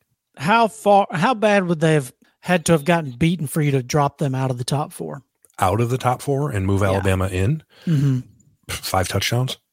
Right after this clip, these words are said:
Speaker 1: <laughs> Wow.
Speaker 2: No, I mean,
Speaker 1: Yeah.
Speaker 2: they would have had to, I mean,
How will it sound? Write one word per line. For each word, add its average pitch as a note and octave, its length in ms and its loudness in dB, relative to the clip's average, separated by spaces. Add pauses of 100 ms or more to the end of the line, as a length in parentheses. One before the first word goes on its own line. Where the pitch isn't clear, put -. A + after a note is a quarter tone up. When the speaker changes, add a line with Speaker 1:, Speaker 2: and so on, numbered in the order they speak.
(540)
Speaker 1:
<laughs> - 220 0 (320)
Wow. C3 300 -6 (420)
Speaker 2:
No, F#3+ 100 6
I A2+ 120 6
mean, A#2 120 4
Speaker 1:
Yeah. C#3+ 200 4
Speaker 2:
they B2 100 2
would D#3 140 4
have B2+ 100 4
had B2 140 0
to, B2 120 0
I A2+ 120 0
mean, A#2 100 -8